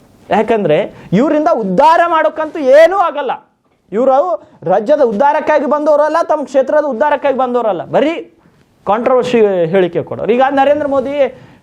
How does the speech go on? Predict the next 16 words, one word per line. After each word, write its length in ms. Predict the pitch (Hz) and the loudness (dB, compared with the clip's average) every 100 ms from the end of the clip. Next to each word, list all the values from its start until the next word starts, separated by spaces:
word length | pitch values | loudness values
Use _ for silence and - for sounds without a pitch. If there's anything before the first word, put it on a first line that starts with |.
| - | -6
ಆ, 280 | - 151 147 | 0 2 2
ಮೂಲತಃ 840 | 160 277 262 330 349 311 233 196 160 | 2 0 0 0 0 2 2 2 0
ಗುಜರಾತ್ನವರು. 720 | 170 277 302 247 - 139 131 | 0 0 0 -2 -4 -12 -10
ಈಗ 240 | 254 302 185 196 233 | -2 0 2 0 0
ಗುಜರಾತ್ನಲ್ಲಿ 840 | 160 190 294 381 403 349 349 262 330 | -2 0 2 0 0 -2 0 2 2
ಈ 40 | |
ಬದಲಾವಣೆ 540 | 339 311 294 311 311 294 | 2 0 0 0 -2 -2
ಯಾಕೆ 280 | 247 262 262 | -2 -2 -8
ನಡೀತಾ 320 | 247 220 185 | -10 -8 -8
ಇದೆ 140 | 175 | -6
ಅಂದ್ರೆ 300 | 143 127 202 | -8 -4 -2
ಮುಂಬರುವಂತ 560 | 233 277 302 269 262 262 | 0 0 0 0 -2 0
ಎರಡ್ 280 | 269 240 226 | 0 -2 -4
ಸಾವಿರದ 200 | 254 220 | -4 -4
ಇಪ್ಪತ್ತೇಳರ 640 | - 254 247 240 247 220 | -4 -4 0 2 2 -4
ಚುನಾವಣೆಯಲ್ಲಿ 720 | 214 185 175 160 196 370 | -8 -8 -8 -8 -4 -4